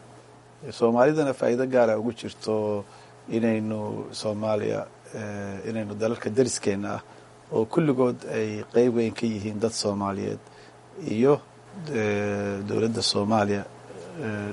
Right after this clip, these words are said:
dhulka ay leedahay inay, eh, isu furaadaan oo isu socdaan.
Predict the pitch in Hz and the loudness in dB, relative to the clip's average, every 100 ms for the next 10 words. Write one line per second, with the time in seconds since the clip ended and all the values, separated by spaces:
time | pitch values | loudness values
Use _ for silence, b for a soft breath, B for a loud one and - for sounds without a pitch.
0 | 117 113 - 110 - - - - - 110 | 0 0 0 -4 -4 -10 -20 -20 -8 -4
1 | 107 117 104 98 107 - B B B - | 4 6 6 4 -2 -6 B B B -12
2 | 151 123 120 117 117 - 110 110 107 - | -2 2 4 4 0 -2 0 0 -2 -6
3 | - - - 135 - 117 110 107 110 110 | -12 -6 0 0 2 4 4 4 2 0
4 | 113 - 131 - 104 123 98 | -6 -4 -2 2 4 4 2